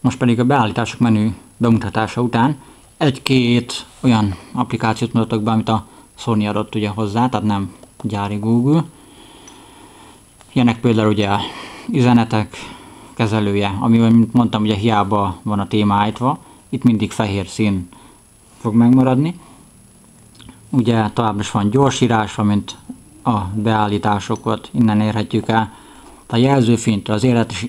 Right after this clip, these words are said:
értesítés hangjáig, kézbes-, kézbesítési visszajelzéstől kezdve mindent állítgathatunk. Majd ugye üzenet sablonokat is vehetünk fel.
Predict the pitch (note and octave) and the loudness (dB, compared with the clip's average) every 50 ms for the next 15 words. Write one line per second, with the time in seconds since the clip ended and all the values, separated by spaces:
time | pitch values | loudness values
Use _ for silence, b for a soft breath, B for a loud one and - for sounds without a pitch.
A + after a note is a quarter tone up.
0 | - _ - B2 A#2+ B2 B2 A#2+ G#2+ - - A#2 - A#2 A2 G#2 - - A2+ A2 | -6 _ 0 0 0 0 0 -2 -2 -2 -2 -2 0 0 -2 -2 0 0 0 0
1 | G#2 G#2+ G#2 G2+ G2+ G2+ G2+ F#2+ - B B B B B B B - - B2+ A2 | 2 0 0 -2 -2 -4 -4 -6 -8 B B B B B B B -2 -2 -2 0
2 | G#2+ A2+ A2 - - - C3 - - _ - A#2+ A#2 A#2 A2 A2 A#2 A#2 A2 - | 0 -2 -2 -2 -4 -10 -12 -14 -18 _ 0 2 2 2 2 2 0 0 2 0
3 | A#2 A2 - G#2+ G2+ - A2+ G#2+ F#2+ G#2+ A#2 A2 - - A2+ G#2+ G#2+ G#2 G2 G#2+ | 0 0 0 -2 -2 0 -2 0 2 2 0 0 0 -2 -2 0 0 0 0 -2
4 | G2+ G2 - - - G#2+ G#2 G2+ - A#2 A2+ G#2+ G2 A2 G2+ G2 G2 G2+ G#2 G2 | -4 -4 -6 -6 -4 -4 -4 -2 -2 -2 -2 0 0 -2 -2 -2 0 0 0 -2
5 | G2+ G2 F2 - - A2 G#2 G2+ G2+ G#2+ G2+ A2 G#2 - - G#2 - A2+ A2 A2 | -2 -4 -4 -4 -2 -2 -2 -2 -6 -6 -6 -6 -6 -6 -8 -6 -2 0 2 2
6 | G2+ - B B B B B B B B B B B B B B B B B B | 0 -2 B B B B B B B B B B B B B B B B B B
7 | B B B B B B B B _ _ _ _ _ _ _ _ - _ _ _ | B B B B B B B B _ _ _ _ _ _ _ _ -20 _ _ _
8 | _ _ _ - _ _ - - - - - _ _ _ _ _ _ - _ - | _ _ _ -20 _ _ -20 -20 -20 -20 -20 _ _ _ _ _ _ -20 _ -20
9 | - - - - _ _ - _ _ _ _ _ _ _ _ _ _ _ _ _ | -20 -20 -20 -20 _ _ -20 _ _ _ _ _ _ _ _ _ _ _ _ _
10 | _ _ _ _ _ _ - - _ - C3 A2 G2+ - A2 G2+ G#2 G#2+ G2 G#2 | _ _ _ _ _ _ -20 -20 _ -2 -2 0 0 0 -2 -2 -2 -2 -2 -2
11 | G#2 G#2 G2 - - A2 G#2 G#2+ G#2+ G#2 G2+ - - - G2+ - - - - - | -4 -4 -4 -4 -4 -2 -2 0 -2 -2 -2 -4 -8 -8 -10 -10 -12 -16 -10 -6
12 | - A2+ G#2 G2+ G2+ G2 - G#2+ G2+ G2+ - - A2 G#2 G2+ F#2 | -4 -2 -2 -2 -4 -2 -2 -2 -2 -2 -2 -4 -2 -2 -2 -4